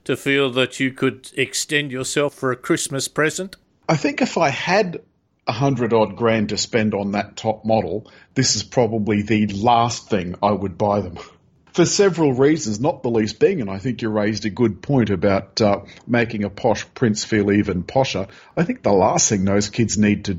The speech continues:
Speaker 2: be is made to feel any more important and entitled than they already are.
Speaker 1: Yes, it does make you very much stand out, not for who you are, but for what you've been given.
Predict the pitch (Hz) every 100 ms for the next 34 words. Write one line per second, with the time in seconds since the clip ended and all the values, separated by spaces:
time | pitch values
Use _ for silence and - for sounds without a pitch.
0 | - - 131 117 95 87 - 107 110 107
1 | 104 107 117 107 - 120 113 110 113 120
2 | 98 90 110 104 107 104 107 - 110 113
3 | 110 104 113 120 120 120 127 165 - -
4 | - - _ - 139 107 131 117 135 123
5 | - - 117 107 104 - 101 92 104 101
6 | 104 98 - - - _ - - 127 113
7 | 107 107 107 - 123 127 - 120 95 -
8 | - 147 139 123 92 87 87 90 95 135
9 | - - - 117 - 113 101 104 - 110
10 | 98 104 110 104 95 92 98 123 104 82
11 | 69